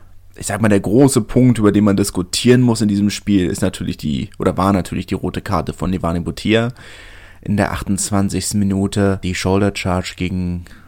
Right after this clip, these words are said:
gegen den Kopf von Maxime Médard. Für mich eine relativ klare rote Karte, weiß ich nicht, ob man da wirklich drüber diskutieren muss.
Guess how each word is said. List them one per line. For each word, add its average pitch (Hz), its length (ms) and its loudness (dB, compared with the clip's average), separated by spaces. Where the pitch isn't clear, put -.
gegen 92 240 -8
den 87 260 -6
Kopf - 520 -10
von 87 640 -4
Maxime 87 440 -4
Médard. 98 320 0
Für - 160 -4
mich 101 240 4
eine 95 220 2
relativ 92 440 -2
klare 92 380 -2
rote 85 480 -4
Karte, 101 400 -2
weiß 95 180 0
ich 90 140 -6
nicht, 101 240 -2
ob 101 80 -8
man 98 100 -2
da 92 180 -2
wirklich 90 520 -4
drüber 95 240 0
diskutieren 92 880 0
muss. 113 400 2